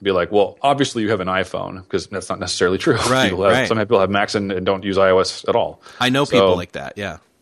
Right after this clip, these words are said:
Speaker 1: Yeah. And I know people who have I O S devices and Windows computers. So it's, it's, I don't know, assuming that they, people are all Apple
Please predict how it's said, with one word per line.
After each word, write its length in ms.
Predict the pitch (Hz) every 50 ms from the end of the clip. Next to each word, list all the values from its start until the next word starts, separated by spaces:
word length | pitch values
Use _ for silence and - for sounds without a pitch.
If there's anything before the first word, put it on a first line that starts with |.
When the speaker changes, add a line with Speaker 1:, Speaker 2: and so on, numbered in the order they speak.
| _ _
Speaker 1:
Yeah. 220 | - 147 101 - - - - - - - - _ _
And 140 | - 104 101
I 60 | 104 104
know 120 | 104 95
people 220 | 110 107 107 104
who 80 | 98 101
have 160 | 98 95 -
I 120 | - 90 90
O 80 | 92
S 80 | 95 -
devices 360 | - 98 87 90 - 107 95
and 100 | 98 104 113
Windows 220 | 127 120 101 -
computers. 420 | - 95 90 - - - - - -
So 100 | 101 92
it's, 180 | 90 - -
it's, 220 | - 113 - - -
I 60 | 127
don't 80 | 110 101
know, 80 | 90 87
assuming 440 | - - - 151 147 143 135 123 110
that 200 | 101 98 92 98
they, 160 | 101 92 90
people 300 | 90 - 117 - - 95
are 120 | 87 90 -
all 320 | - - 98 92 95 95
Apple 520 | 107 98 92 - - 85 - - - -